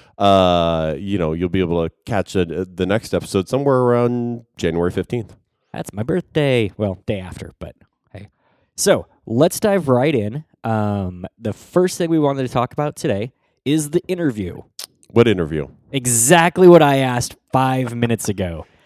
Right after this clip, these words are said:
Speaker 2: Um, we're talking about the, uh, the movie that came out with, uh,
Speaker 1: James
Speaker 2: uh,
Speaker 1: Franco.
Speaker 2: James Franco from,
Speaker 1: Seth
Speaker 2: uh,
Speaker 1: Rogen.
Speaker 2: Freaks and Geeks. Seth Rogen from The Green Hornet.
Speaker 1: And Freaks and Geeks.
Speaker 2: And Freaks and Geeks. Um, were both of them also in, um,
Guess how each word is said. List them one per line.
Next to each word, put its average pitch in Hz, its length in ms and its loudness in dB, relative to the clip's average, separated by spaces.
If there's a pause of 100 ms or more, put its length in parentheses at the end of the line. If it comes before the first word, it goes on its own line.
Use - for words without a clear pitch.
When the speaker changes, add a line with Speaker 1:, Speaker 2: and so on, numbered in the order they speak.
(300)
Speaker 2:
Um, 123 600 6 (380)
we're 143 80 4
talking 165 320 2
about 131 340 0
the, 123 400 0
uh, 104 460 -4
the 117 80 -4
movie 131 240 4
that 135 80 -2
came 135 180 -4
out 151 300 -6
with, 117 420 0
uh, 92 640 -6 (200)
Speaker 1:
James 117 240 2
Speaker 2:
uh, - 20 -10
Speaker 1:
Franco. 98 300 2
Speaker 2:
James - 220 2
Franco 139 360 2
from, 123 180 -2
Speaker 1:
Seth 110 160 2
Speaker 2:
uh, 107 40 2
Speaker 1:
Rogen. 92 200 2
Speaker 2:
Freaks 117 260 -4
and 117 140 -8
Geeks. 113 360 -6
Seth - 280 -4
Rogen 113 320 2
from 113 140 -2
The 110 80 -6
Green 110 180 -4
Hornet. 101 480 -8
Speaker 1:
And 101 220 0
Freaks - 240 -6
and 87 100 -8
Geeks. 82 380 -12
Speaker 2:
And 113 180 -4
Freaks 139 300 2
and 156 120 0
Geeks. 123 440 -2 (360)
Um, 135 280 -2
were 139 260 -4
both 151 320 -2
of 180 80 -10
them 175 140 -4
also 127 520 -4
in, 113 540 -8
um, 90 540 -12